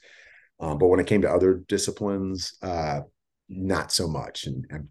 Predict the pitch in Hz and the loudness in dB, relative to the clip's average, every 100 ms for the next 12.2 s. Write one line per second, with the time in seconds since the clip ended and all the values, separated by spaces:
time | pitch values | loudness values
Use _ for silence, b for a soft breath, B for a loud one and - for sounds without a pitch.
0 | 71 76 76 80 87 82 90 80 73 87 | -10 -10 -8 -4 0 0 0 -2 0 2
1 | 82 85 85 85 - - 85 87 85 85 | 2 0 0 0 -2 -2 0 0 0 0
2 | 82 - 78 82 80 80 78 76 - 90 | -2 -2 -2 -2 -2 -2 -4 -8 -6 0
3 | 95 98 90 98 92 85 82 - b b | 2 2 4 6 8 8 4 -4 b b
4 | b - 110 82 73 67 - - 95 98 | b -10 -4 -4 -4 -8 -6 0 2 4
5 | 98 101 107 101 104 104 101 90 87 78 | 2 4 6 8 8 6 0 -2 -4 -6
6 | 73 B B B 95 98 101 104 92 101 | -8 B B B 4 6 6 4 4 6
7 | 104 104 90 85 85 - 143 139 - 117 | 8 8 8 4 2 4 6 6 4 4
8 | - 127 104 - 120 98 98 - B B | 2 0 -2 0 -2 0 -4 -8 B B
9 | B B B - 117 110 101 - - 101 | B B B 4 6 4 0 -8 2 6
10 | 98 92 - _ _ _ _ _ _ _ | 8 6 2 _ _ _ _ _ _ _
11 | _ _ 87 95 90 98 85 78 - 73 | _ _ -6 -2 0 2 0 -4 -8 -8
12 | 73 71 | -6 -8